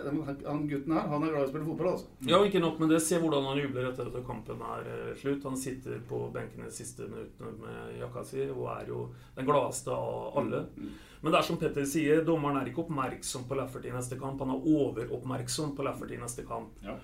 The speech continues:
Speaker 2: Og, og det blir forsterket i forhold til analysen til Eurosport i går og så videre. Så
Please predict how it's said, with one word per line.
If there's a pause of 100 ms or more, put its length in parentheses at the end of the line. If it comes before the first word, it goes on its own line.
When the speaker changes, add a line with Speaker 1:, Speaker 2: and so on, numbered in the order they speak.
(140)
Speaker 2:
Og,
og
det
blir
forsterket
i
forhold
til
analysen
til
Eurosport
i
går
og
så
videre. (1160)
Så